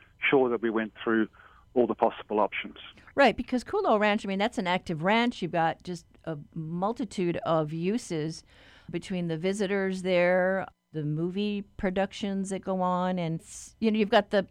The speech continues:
Speaker 2: the, the livestock, and, and that was actually, when I heard about this infestation, I was concerned, you know, for the horses and cattle. Uh, so, uh,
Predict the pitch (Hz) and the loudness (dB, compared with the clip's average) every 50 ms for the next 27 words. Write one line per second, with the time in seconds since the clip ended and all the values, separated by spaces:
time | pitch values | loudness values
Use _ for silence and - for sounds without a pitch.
0 | _ - 180 180 185 185 175 - 180 180 175 185 208 262 339 - - 240 185 135 | _ -14 -8 -4 -2 -2 -2 0 0 4 6 8 8 8 6 2 4 6 6 6
1 | 135 - 180 180 - - 180 185 202 208 - 226 247 247 226 - - - - 214 | 6 4 -2 -4 -2 -2 0 2 2 0 0 0 -2 -4 -4 -4 -2 2 2 2
2 | 202 - - 233 196 202 190 180 185 - - - - - - - - - 143 170 | 2 0 -8 -4 -2 0 0 0 -2 -4 -16 -20 -20 -20 -20 -20 -12 -10 -6 0
3 | 190 180 185 185 185 190 214 233 247 247 202 196 151 - - - 170 165 - - | 0 2 4 4 4 4 4 4 4 6 6 6 4 4 2 -2 -2 -2 -2 -4
4 | - 175 185 175 - 180 175 - 190 196 202 - 185 - - 180 214 226 233 226 | -8 -8 -8 -4 -4 -6 -4 -2 -2 -4 -2 -2 -2 4 6 6 6 6 2 -2
5 | - 214 185 - - - 175 170 165 165 170 165 160 156 156 156 - 160 151 147 | -4 -8 -8 -8 -4 -2 -2 0 0 0 -2 -2 -2 -4 -4 -4 -4 -4 -4 -2
6 | 151 165 185 190 - - 175 170 165 156 156 - - - - - 156 151 151 151 | -2 0 -2 -2 -4 -6 -6 -6 -6 -6 -8 -12 -10 -8 -6 -6 -4 -4 -2 -4
7 | 151 - _ _ _ - - 208 226 277 208 156 - - _ _ - - - - | -4 -6 _ _ _ -4 2 2 4 4 4 2 0 -6 _ _ -20 -20 -20 -20
8 | - _ _ - - 190 190 - 220 202 - - - - 180 180 165 170 | -20 _ _ -6 -4 -4 -2 -2 -2 -2 -2 -8 -4 0 2 2 2 2